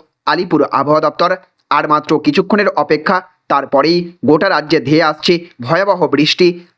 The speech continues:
আজ থেকে মহা দুর্যোগ শুরু হবে গোটা বাংলায়। একটু পরেই পঞ্চাশ থেকে ষাট কিলোমিটার বেগে উঠবে ঝড়। বিশেষ করে দক্ষিণবঙ্গের এই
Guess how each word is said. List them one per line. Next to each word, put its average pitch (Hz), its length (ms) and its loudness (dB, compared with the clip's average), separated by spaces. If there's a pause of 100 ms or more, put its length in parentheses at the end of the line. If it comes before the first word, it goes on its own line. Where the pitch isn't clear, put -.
(100)
আজ 139 100 -6 (140)
থেকে 170 200 0 (340)
মহা 175 280 4
দুর্যোগ 196 300 2 (100)
শুরু 156 200 2
হবে 147 200 0
গোটা 139 220 2
বাংলায়। 147 320 -2 (360)
একটু 180 180 0 (100)
পরেই 165 240 0 (280)
পঞ্চাশ 175 340 0 (100)
থেকে 185 180 2 (320)
ষাট 180 180 0 (100)
কিলোমিটার 180 420 2
বেগে 151 220 2 (300)
উঠবে 190 220 2 (100)
ঝড়। 160 220 0 (340)
বিশেষ 185 220 0 (100)
করে 190 140 2 (340)
দক্ষিণবঙ্গের 196 560 2 (160)
এই 220 80 2